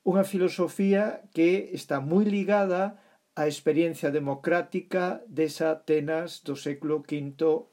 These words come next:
antes da nosa era. Pois ben, temos que partir primeiro, eh, da existencia, eh, en esa época,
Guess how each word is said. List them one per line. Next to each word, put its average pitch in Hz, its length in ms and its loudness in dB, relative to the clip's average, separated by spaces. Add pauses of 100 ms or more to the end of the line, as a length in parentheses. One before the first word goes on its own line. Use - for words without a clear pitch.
antes 139 400 -6
da 123 160 -6
nosa 120 320 -10
era. 123 240 -12 (1040)
Pois 175 160 6
ben, 135 320 0 (800)
temos 226 320 4
que 196 80 4
partir 196 480 0
primeiro, 190 720 4 (320)
eh, 147 640 2 (800)
da 175 160 6
existencia, 180 1040 2 (400)
eh, 143 720 0
en 156 240 -2
esa 175 240 0
época, 165 640 0